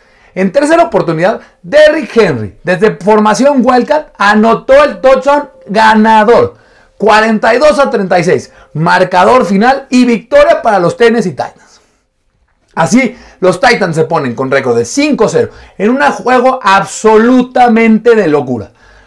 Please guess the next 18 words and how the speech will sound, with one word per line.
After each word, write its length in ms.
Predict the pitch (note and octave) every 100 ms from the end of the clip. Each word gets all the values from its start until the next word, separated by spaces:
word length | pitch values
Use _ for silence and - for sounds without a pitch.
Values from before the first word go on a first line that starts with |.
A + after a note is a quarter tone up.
| _
Los 180 | E3 E3
Titans 440 | B3+ B3 C#4+ A#3+ A3
obtuvieron 480 | G3 D3+ A3 G#3+ A3+
más 220 | C#4 D4
de 80 | B3+
seiscientas 680 | A#3 G#3+ A#3+ C4 C4 A#3+
yardas 340 | A#3 B3 B3+ G#3
en 120 | F#3
ofensiva, 480 | D#3 D#3 D3+ A#2 - _ _
récord 520 | - B3+ - C#4+ C#4
de 80 | A#3
franquicia, 580 | F3+ F#3 F#3+ A#3 C#4 -
y 120 | A3
de 100 | G#3+
alguna 320 | A3+ A3+ D#4 C#4+
manera 560 | A#3 A#3 D4+ D#4 -
pudieron 480 | G#3+ G#3 B3+ C#4+ C4+
lograr 400 | A3 B3 C#4